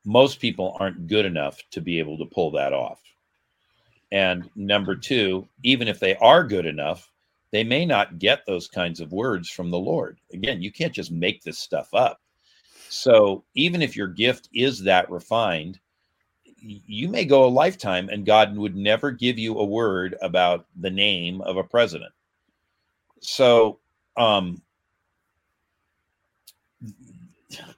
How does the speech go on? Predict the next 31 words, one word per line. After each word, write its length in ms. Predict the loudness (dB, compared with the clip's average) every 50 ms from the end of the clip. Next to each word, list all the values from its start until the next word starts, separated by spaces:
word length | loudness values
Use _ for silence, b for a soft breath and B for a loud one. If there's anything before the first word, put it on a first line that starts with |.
| _ _ _ _ _ _ _ 0 2
I, 120 | 2 2 4
I'm, 180 | 2 0 0 2 2
I'm 120 | 2 4
on 160 | 4 2 2
the 160 | 0 0 2
edge 160 | 2 2 2 0
of 80 | -4 -4
a 40 |
knife 340 | -2 -2 -2 -2 -2 -4 -6
here, 200 | -14 -16 -16 -14 -10
right? 280 | -6 -4 -4 -4 -4 -6
On 120 | -8 -6 -6
the 60 | -4
one 260 | -4 -2 -2 -4 -4
hand, 440 | -4 -2 0 0 0 0 -2 -4 -10 _ -20 -20 -20 _ _ _ _ _ _ _ _ _ _ _ _
there 200 | -4 -2 0 2
is 140 | 0 0 0
biblical 400 | 2 0 2 2 0 -6 -6 -8
precedent. 540 | -2 2 2 2 2 2 -6 -8 -8 -8 -6
And 80 | -4 -4
on 120 | -4 -2
the 100 | 0 0
other 160 | 0 -2 -2 -4
hand, 200 | -4 -4 -4 -4
I'm 100 | -6 -6
saying, 360 | -6 -6 -6 -6 -6 -6 -6
but 100 | -6 -6
it's 180 | -6 -6 -8 -4
not 280 | -2 -2 -2 0 0
that 220 | 0 0 0 -2 _
common. 560 | -8 -6 -6 -4 -4 -8 -10 -14 -16 -18 -20